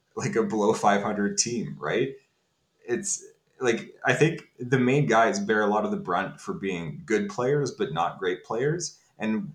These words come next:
yeah, sometimes they put up the stats of great players because they have the ball in their hands all the time and the whole offensive inflation pace of the league. You know, teams just getting more efficient with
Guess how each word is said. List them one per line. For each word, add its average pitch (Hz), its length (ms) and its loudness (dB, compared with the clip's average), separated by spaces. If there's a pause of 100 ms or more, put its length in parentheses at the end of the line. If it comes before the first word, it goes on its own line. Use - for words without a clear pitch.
yeah, 120 200 2
sometimes 123 400 0
they 123 80 -2
put 123 140 -2
up - 40 -8
the 98 80 -4
stats 101 400 0
of 98 100 -10
great 90 240 -4
players 90 320 -6
because 92 360 -10
they 76 100 -8
have 85 140 -10
the 78 60 -14
ball 76 260 -2
in 98 80 0
their 76 100 -8
hands 76 240 -8
all 64 140 -10
the 67 80 -8
time 78 340 -6
and 73 180 -10
the 73 120 -6
whole 76 260 -2
offensive 76 480 -4
inflation 82 800 -8
pace 87 260 -2
of 82 100 -10
the 80 80 -6
league. 82 500 -8 (400)
You 85 60 -8
know, 85 320 -4
teams 104 240 -2
just 98 160 2
getting 90 240 -2
more 69 160 -6
efficient 101 440 -6
with 80 220 -8